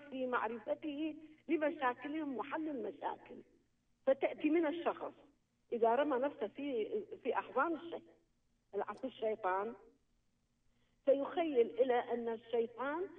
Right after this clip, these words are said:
يعرف ويساعد وربما يؤثر على مستقبله لعدم ثقته ولزعزعة ثقته بال-، بالرب، ولي-، يم-، لم يكن إيمانه كاملا.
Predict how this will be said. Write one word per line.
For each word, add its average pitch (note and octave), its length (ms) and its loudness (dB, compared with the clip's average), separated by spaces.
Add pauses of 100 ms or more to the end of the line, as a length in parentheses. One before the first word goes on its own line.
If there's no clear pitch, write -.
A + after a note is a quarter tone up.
(260)
يعرف D4 460 4 (160)
ويساعد A#3+ 920 2 (400)
وربما B3 600 4
يؤثر A#3+ 560 4
على D4+ 180 -2
مستقبله B3+ 880 -4 (300)
لعدم A#3+ 540 0 (100)
ثقته G#3+ 420 -6
ولزعزعة G3+ 800 -4 (100)
ثقته F#3+ 540 -6
بال-، F#3 240 -4 (100)
بالرب، E3+ 560 -6 (260)
ولي-، G3 300 0 (380)
يم-، G#3+ 360 0
لم C4+ 160 4
يكن B3 300 4
إيمانه A#3+ 480 2
كاملا. D#3+ 600 -2